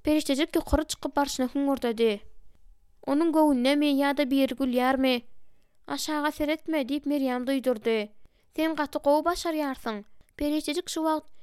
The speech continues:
Miriamyň kim bilen, Rut bilenmi, ýa-da bir şahadan geçip beýlekisine ýetip barýan Perişejik bilen gürleşýäni anyk düşünmedi.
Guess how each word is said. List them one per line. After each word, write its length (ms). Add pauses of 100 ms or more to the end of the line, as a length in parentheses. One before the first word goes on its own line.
(160)
Miriamyň 420
kim 280
bilen, 300 (380)
Rut 280
bilenmi, 460 (320)
ýa-da 320
bir 60
şahadan 560
geçip 340 (260)
beýlekisine 540
ýetip 280
barýan 240
Perişejik 560
bilen 180
gürleşýäni 560
anyk 260
düşünmedi. 720